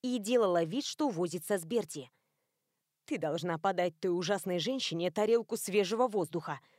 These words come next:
пробормотала она. "Скажи ей, что это новый рецепт".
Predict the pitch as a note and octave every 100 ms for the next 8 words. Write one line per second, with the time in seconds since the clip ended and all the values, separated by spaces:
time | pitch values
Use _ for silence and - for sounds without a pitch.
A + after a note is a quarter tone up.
0 | _ _ A#3+ G3+ G3 F#3+ F#3 E3+ F3 F3+
1 | C#3 - _ _ - - F3+ D3 B3+ A3
2 | E3 D#3 - G3+ G3+ G3+ G3 G3+ G3+ G3
3 | G#3 - D3 - -